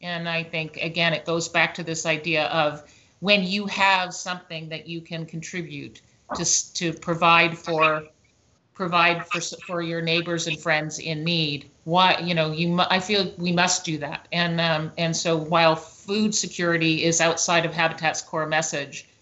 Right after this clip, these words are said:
it seemed like a natural, uh, intersection. We had to leverage what we had to serve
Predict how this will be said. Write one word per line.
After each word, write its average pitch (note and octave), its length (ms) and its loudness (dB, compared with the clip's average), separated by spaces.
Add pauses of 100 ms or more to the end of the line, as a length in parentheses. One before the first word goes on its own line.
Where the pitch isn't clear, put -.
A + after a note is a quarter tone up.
(120)
it E3 140 -6
seemed F3+ 360 -2
like E3 180 0
a D#3 60 -4
natural, D3+ 880 -2 (520)
uh, D3+ 200 -4
intersection. D#3 840 -4
We D#3+ 100 -4
had E3 380 4
to F#3 100 -6
leverage E3 640 -2
what F3 200 -2
we F3 140 -2
had D#3+ 460 2
to E3 100 -8
serve D#3 560 -4